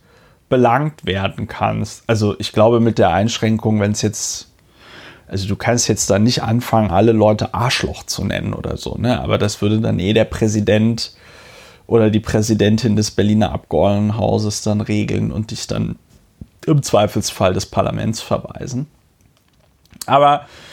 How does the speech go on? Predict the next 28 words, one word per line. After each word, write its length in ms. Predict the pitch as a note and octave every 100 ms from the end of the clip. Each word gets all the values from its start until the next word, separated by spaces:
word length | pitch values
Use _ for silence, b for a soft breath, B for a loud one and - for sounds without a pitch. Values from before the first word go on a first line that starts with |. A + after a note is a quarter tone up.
| B -
die 60 |
Frage 400 | A#2+ - C#3+ F3
ist 160 | E3 -
ja 100 | D#3+
tatsächlich, 600 | D3+ C#3 - D3+ D#3+ -
ob 140 | C#3+
nach 180 | D3 C#3
dem 180 | - B2+
"Zeigen 400 | - C3+ C#3+ E3
wir 80 | C3+
doch 320 | C#3 - -
noch 240 | C3+ C3
deutlicher 640 | - B2 B2+ D#3+ D#3+ - -
als 180 | B2+ -
bisher 360 | B2+ - C#3
die 180 | C#3+ C3+
vielen 500 | C3 - - E3+ E3+
guten 320 | D#3 E3 D3
Beispiele 720 | - - - E3 - - D3 C#3+
gelungener 540 | C3+ B2 C#3+ D#3+ C#3
Integration 800 | C3 D3+ - - B2 - C#3+ C#3
nicht 260 | D#3 - -
nur 100 | C3
die 80 | -
berühmten 480 | B2 C3 D3+ -
Erfinder 460 | F2 A2+ - C#3 C#3
des 160 | A2+ A2+
Impfstoffs 540 | C3 C#3 - C3+ -